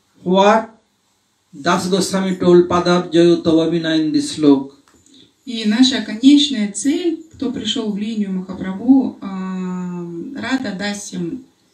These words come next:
Speaker 1: Maid servantship of Srimati Radhika.
Speaker 2: М, главная служанка Шримати Радхики.
Speaker 1: Das Goswami told
Speaker 2: Das Goswami.
Speaker 1: Padab Jayo Tava in this slok.
Speaker 2: Рагунатха Дас Госвами сказал в этой шлоке.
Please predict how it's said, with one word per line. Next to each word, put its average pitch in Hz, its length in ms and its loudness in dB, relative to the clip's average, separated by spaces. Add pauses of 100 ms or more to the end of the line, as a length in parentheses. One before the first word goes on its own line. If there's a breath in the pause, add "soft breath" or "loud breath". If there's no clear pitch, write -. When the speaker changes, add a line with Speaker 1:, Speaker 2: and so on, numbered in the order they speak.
(1500)
Speaker 1:
Maid 165 180 -10
servantship 160 640 -10
of 170 140 -18
Srimati 147 400 -20
Radhika. - 420 -10
Speaker 2:
М, - 380 -6 (220)
главная 202 480 0
служанка 214 440 -4
Шримати 196 440 -6
Радхики. 185 420 -6 (120)
Speaker 1:
Das 151 220 -12
Goswami 156 460 -12
told 202 340 -8
Speaker 2:
Das 214 220 -2
Goswami. 214 420 -2
Speaker 1:
Padab 156 180 -4
Jayo 160 180 -6
Tava 156 160 -8 (120)
in 147 100 -8
this 139 240 -12
slok. 135 360 -16
Speaker 2:
Рагунатха 220 520 -2
Дас 214 200 -4
Госвами 202 400 -6
сказал 202 420 -6
в 196 40 -14
этой 196 200 -14
шлоке. - 480 -10